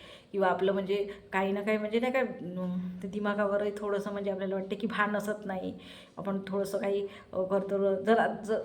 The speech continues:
जर आता आपलं ट-, टेन्शन राहिलं, जर आपण दूध वगैरे म्हणलं आणि आपण तेच विचार करत राहिलं, ते दूध उतून पूर्ण खाली असं चाललं जाते, असं आहे. तर, अ, अशा गोष्टी आहे.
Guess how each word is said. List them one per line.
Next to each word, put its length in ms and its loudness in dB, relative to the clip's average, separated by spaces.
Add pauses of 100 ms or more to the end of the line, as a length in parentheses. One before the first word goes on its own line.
(100)
जर 100 6
आता 140 8
आपलं 140 2
ट-, 280 -6
टेन्शन 320 -2
राहिलं, 300 -6
जर 100 -2
आपण 200 0
दूध 220 -4
वगैरे 260 0
म्हणलं 360 -6 (460)
आणि 160 -2
आपण 320 2
तेच 180 6
विचार 240 4
करत 220 2
राहिलं, 260 2
ते 60 8
दूध 260 6
उतून 380 6
पूर्ण 240 4 (120)
खाली 260 6
असं 280 4 (760)
चाललं 200 4
जाते, 340 -2 (1080)
असं 240 -4
आहे. 280 -4 (100)
तर, 300 6 (520)
अ, 60 0
अशा 420 2
गोष्टी 360 -4
आहे. 200 0